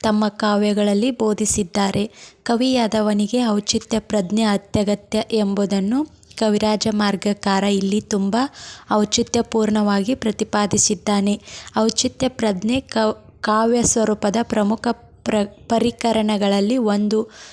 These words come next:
ಎಂಬ ಆತನ ನಿಲುವು ಇಲ್ಲಿ ಬಹು ಸ್ಪಷ್ಟವಾಗಿ ಅಭಿವ್ಯಕ್ತಿಗೊಂಡಿದೆ. ಕನ್ನಡದ ಪದಗಳೊಂದಿಗೆ ಸಂಸ್ಕೃತ ಹಾಗೂ ಪ್ರಾಕೃತ ಪದಗಳನ್ನು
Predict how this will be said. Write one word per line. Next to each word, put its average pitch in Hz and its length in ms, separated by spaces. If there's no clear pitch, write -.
ಎಂಬ 214 300
ಆತನ 202 460
ನಿಲುವು 208 500
ಇಲ್ಲಿ 226 300
ಬಹು 208 340
ಸ್ಪಷ್ಟವಾಗಿ 214 800
ಅಭಿವ್ಯಕ್ತಿಗೊಂಡಿದೆ. 214 1500
ಕನ್ನಡದ 240 580
ಪದಗಳೊಂದಿಗೆ 214 1160
ಸಂಸ್ಕೃತ 214 720
ಹಾಗೂ 214 320
ಪ್ರಾಕೃತ 214 760
ಪದಗಳನ್ನು 202 800